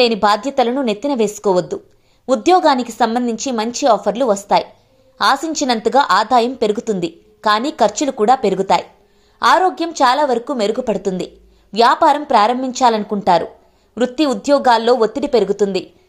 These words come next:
విద్యార్థులు శ్రమ పడాల్సి ఉంటుంది. స్నేహితురాలితో షికార్లు చేస్తారు. వృషభం, ఈ వారం ఆర్థికంగా మంచి ప్రయోజనాలు పొందుతారు.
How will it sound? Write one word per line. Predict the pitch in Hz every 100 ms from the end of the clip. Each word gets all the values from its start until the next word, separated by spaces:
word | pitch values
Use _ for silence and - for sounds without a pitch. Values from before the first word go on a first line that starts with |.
| _ _ 247
విద్యార్థులు | 269 - 370 254 269 302
శ్రమ | 247 226 269
పడాల్సి | 247 226 240 302
ఉంటుంది. | 233 190 190 175 - _ _ _ _ -
స్నేహితురాలితో | 262 302 349 330 262 220 226 247
షికార్లు | - 220 269 233 277 214
చేస్తారు. | 190 - 185 175 - _ _ _ _ _ _ _ _
వృషభం, | 226 247 285 190 - _ _ _ _ _ _ _ _
ఈ | 302 330
వారం | 285 339 359 -
ఆర్థికంగా | 220 240 320 285 240 254
మంచి | 226 240 320
ప్రయోజనాలు | 226 220 226 240 220 262
పొందుతారు. | 214 185 185 180 -